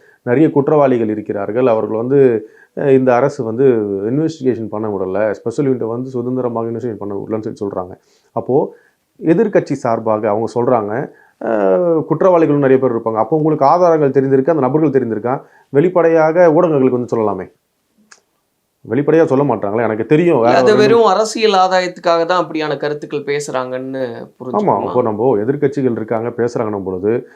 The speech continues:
Speaker 1: இப்போ ஒரு எக்ஸாம்பிள் எடுத்துப்போமே, நான் ஒரு எதிர்க்கட்சி தலைவரா இருக்கிறேன், எனக்கு வந்து தெரியுது இந்த வழக்குல வந்து ஞானசேகரன் மட்டும், ஞானசேகரனுக்கு பின்னாக, பின்னால ஒரு ரெண்டு மூன்று நபர்கள் இருக்காருங்க, அந்த நபர்கள் வந்து யாருன்னு எனக்கு நல்லா தெரியும் அப்படின்னா, அந்த நபர்களே நான் வெளியிடணும், அந்த நபர்களோட பேரை சொல்லணும்,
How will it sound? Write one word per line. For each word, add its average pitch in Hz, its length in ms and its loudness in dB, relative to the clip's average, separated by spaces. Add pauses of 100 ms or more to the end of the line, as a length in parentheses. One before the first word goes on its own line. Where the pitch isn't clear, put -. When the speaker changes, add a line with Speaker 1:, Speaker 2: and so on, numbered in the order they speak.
(120)
Speaker 1:
இப்போ 101 300 -6
ஒரு 113 220 -2
எக்ஸாம்பிள் 127 320 0
எடுத்துப்போமே, 107 320 -4
நான் 104 180 -2
ஒரு 120 180 -2
எதிர்க்கட்சி 131 320 -4
தலைவரா 107 320 0
இருக்கிறேன், 101 380 -6 (240)
எனக்கு 131 300 -2
வந்து 135 200 2 (420)
தெரியுது 131 540 2
இந்த 123 160 -2
வழக்குல 123 500 2
வந்து 113 220 -2
ஞானசேகரன் 117 520 -2
மட்டும், 113 200 -6
ஞானசேகரனுக்கு 113 640 -6
பின்னாக, 123 360 -2 (500)
பின்னால 180 220 4
ஒரு 170 140 4
ரெண்டு 151 180 2
மூன்று 135 420 2
நபர்கள் 131 360 2
இருக்காருங்க, 117 460 -2
அந்த 175 160 0
நபர்கள் 139 440 0
வந்து 131 260 -2
யாருன்னு 127 300 2
எனக்கு 110 160 -4
நல்லா 113 160 -4
தெரியும் 110 300 -2
அப்படின்னா, 104 460 -8 (340)
அந்த 151 220 0
நபர்களே 190 300 4
நான் 175 160 4
வெளியிடணும், 113 400 0 (280)
அந்த 127 180 -2
நபர்களோட 165 320 2
பேரை 143 260 2 (100)
சொல்லணும், 98 260 -6